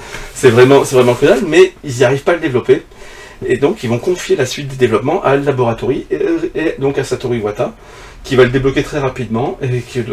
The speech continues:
et qui va le lancer. Ça va être un franc succès, puis c'est, c'est les premiers jeux. À ce moment-là, c'est, c'est vraiment, euh, tout, pratiquement tout ce qui sort sur nes au début, c'est vraiment des gros succès. C'est, euh, et c'est de là donc, que la collaboration donc, va commencer.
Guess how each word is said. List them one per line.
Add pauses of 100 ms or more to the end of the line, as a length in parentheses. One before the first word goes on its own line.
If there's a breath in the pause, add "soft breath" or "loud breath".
et
qui
va
le
lancer.
Ça
va
être
un
franc
succès, (100)
puis
c'est, (100)
c'est
les
premiers
jeux. (380 loud breath)
À
ce
moment-là,
c'est,
c'est
vraiment, (100)
euh,
tout,
pratiquement
tout
ce
qui
sort
sur
nes (120)
au
début,
c'est
vraiment
des
gros
succès. (1800 loud breath)
C'est,
euh, (320)
et
c'est
de
là
donc,
que
la
collaboration
donc,
va
commencer.